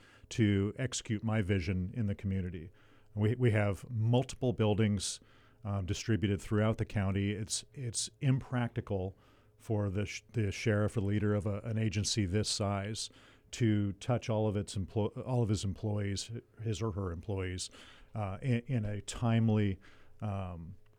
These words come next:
uh, comprehensive way. I, I do that when I can, but the, the duties of, of the sheriff are, are, are immense, especially over the last few years with covid and the, the,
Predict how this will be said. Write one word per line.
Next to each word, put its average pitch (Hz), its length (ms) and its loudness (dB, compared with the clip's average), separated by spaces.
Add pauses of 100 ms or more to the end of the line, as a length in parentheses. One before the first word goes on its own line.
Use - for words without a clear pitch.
(540)
uh, 95 320 -2
comprehensive 107 720 0
way. 82 340 -4 (460)
I, 113 220 -2
I 127 40 2
do 143 180 10
that 131 180 6
when 123 120 6
I 113 100 4
can, 120 500 4
but 107 180 0 (100)
the, 107 300 0
the 117 80 -2
duties 135 380 4
of, 117 160 6
of 117 180 0
the 101 80 -2
sheriff 117 420 2
are, 101 440 -4
are, 95 400 -4 (340)
are 104 160 -2
immense, 107 460 0
especially 156 420 2
over 107 160 4
the 95 60 4
last 98 320 0
few 104 140 2
years 95 420 -4
with 101 160 -8
covid 107 540 4 (380)
and 104 200 -2
the, 101 240 -2
the, 98 340 0